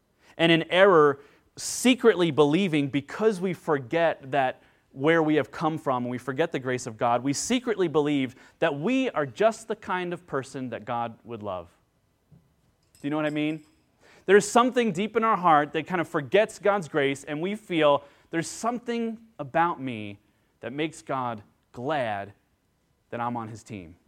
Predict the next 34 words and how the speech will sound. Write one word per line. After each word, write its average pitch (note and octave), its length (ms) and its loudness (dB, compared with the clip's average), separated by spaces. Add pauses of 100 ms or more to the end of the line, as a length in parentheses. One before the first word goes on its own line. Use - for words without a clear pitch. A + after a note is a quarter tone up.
(1600)
And - 60 -12
it - 20 -6
makes C#3 180 -4
us D3+ 120 -8
despise D3 520 -2
others C3 340 -2
that A2+ 100 -6
are A2 120 -6
not A2 300 -8
like A2 260 -6
us. - 360 -16 (840)
And D#3+ 160 -2
so F3+ 160 6
Paul F#3 320 6
is F3 80 0
saying D3 300 -2
that C3+ 100 -2
the C3 140 0
law D#3+ 340 2
of C#3 140 -2
God A#2+ 260 -2
once C#3 320 -4
acted D3+ 340 -4
like B2+ 220 -2
a, A2+ 220 -4
like A#2+ 160 -10
a A#2+ 60 -8
barrier, A2+ 760 2 (400)
a C3+ 80 0
barrier D3+ 560 6
prohibiting D#3+ 680 0
access, D3 640 -4 (240)
uh, B2 260 -2
between, C#3 520 -4